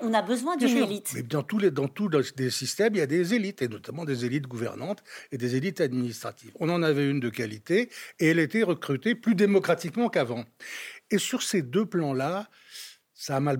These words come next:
Speaker 2: ça a mal évolué. Ça a mal évolué parce qu'on n'a rien changé. Il y a eu des réformes sans arrêt, mais qui étaient des réformettes qui ne changeaient rien. On est passé à un entre-soi.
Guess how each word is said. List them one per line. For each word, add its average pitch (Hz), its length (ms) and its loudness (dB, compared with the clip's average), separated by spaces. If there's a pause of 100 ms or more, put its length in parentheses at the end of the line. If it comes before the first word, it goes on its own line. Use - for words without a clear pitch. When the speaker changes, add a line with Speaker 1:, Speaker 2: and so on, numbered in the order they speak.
(120)
Speaker 2:
ça 123 200 -4
a 120 40 -4
mal 127 240 0
évolué. 107 520 -6 (460)
Ça - 140 2
a 185 40 6
mal 214 180 6
évolué 185 240 4
parce 196 140 0
qu'on 156 100 -2
n'a 135 100 0
rien 143 180 2
changé. 151 300 -2
Il 131 60 -4
y 143 60 0
a - 20 2
eu 156 100 0
des 143 120 2
réformes 135 360 -2
sans 120 240 -6
arrêt, 127 180 -2
mais 113 120 -8
qui 120 80 -12
étaient 113 160 -10
des 113 80 -10
réformettes 107 520 -10
qui - 100 -14
ne 110 40 -10
changeaient 117 340 -4
rien. 127 380 -4 (640)
On 226 120 6
est 220 120 4
passé 220 380 -2
à 180 80 2
un 156 220 0
entre-soi. 143 640 -4